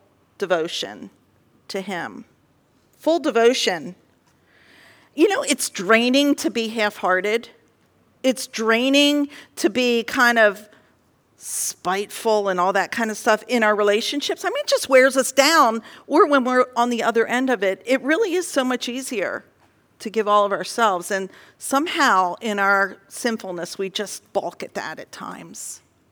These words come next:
This morning, here's the first question. How would you rate your devotion to Christ?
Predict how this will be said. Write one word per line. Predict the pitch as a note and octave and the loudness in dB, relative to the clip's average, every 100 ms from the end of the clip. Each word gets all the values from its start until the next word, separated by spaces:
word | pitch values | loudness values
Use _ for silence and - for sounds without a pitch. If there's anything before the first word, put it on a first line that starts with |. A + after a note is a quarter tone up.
| _ _ _ _ _ _ _ _ - - - _ - | _ _ _ _ _ _ _ _ -20 -20 -20 _ -6
This | C4 - | -6 0
morning, | C4+ E4+ D#4 A3 G#3+ B3 C#4 - | 4 4 6 4 0 -4 -8 -6
here's | C#4+ C4 C#4 - | 0 0 0 -2
the | |
first | B3+ B3+ B3 - | 2 2 2 -2
question. | - A#3 - - D3 A#2 A3 - _ _ _ _ _ _ _ | -4 -2 -4 -6 -8 -10 -14 -18 _ _ _ _ _ _ _
How | - C4 C#4 | -4 0 0
would | D4 C#4+ - | 0 -2 -4
you | C4 | -4
rate | A3+ A3+ A3+ | 2 2 2
your | G#3+ | -4
devotion | G3+ G3 F#3+ F#3+ - G3+ | -2 0 0 0 -6 -10
to | |
Christ? | F#3+ - F3+ C#3 A#2+ - - | -6 -2 -2 -2 -12 -16 -18